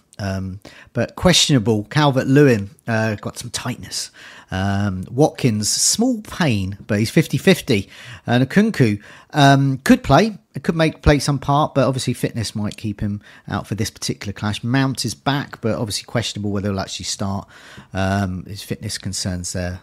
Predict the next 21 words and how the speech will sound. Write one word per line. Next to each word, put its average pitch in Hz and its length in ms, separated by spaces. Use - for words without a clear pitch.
um, 98 520
for - 120
Manchester 101 380
United. 101 380
Bowen, 123 420
knee 139 200
problems 131 480
still. 131 360
Uh, 107 280
fluid 143 280
on 131 120
the 127 60
knee. 139 220
How 107 360
bad, 123 340
how 131 160
much 135 160
fluid 135 360
is 127 140
in 131 200
there? 107 260